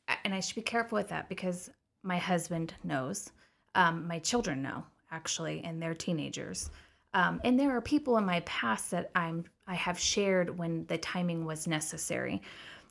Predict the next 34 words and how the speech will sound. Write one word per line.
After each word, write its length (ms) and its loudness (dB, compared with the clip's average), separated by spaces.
My 460 6
goal 580 8
is, 500 -4
A, 300 2
it, 200 -2
it's 120 2
kind 260 6
of, 100 6
it, 240 -4
it's 140 -12
a 40 2
messy 320 2
situation 600 2
because 220 -2
I 180 0
don't 300 2
necessarily 720 0
agree 280 2
with 160 -4
abortion. 540 0
You 160 -14
know, 320 -4
um, 400 2
I, 360 6
if 180 0
I 80 4
could 220 -4
go 120 6
back 300 2
and 260 0
do 180 4
it, 120 2
I 100 0
don't 300 0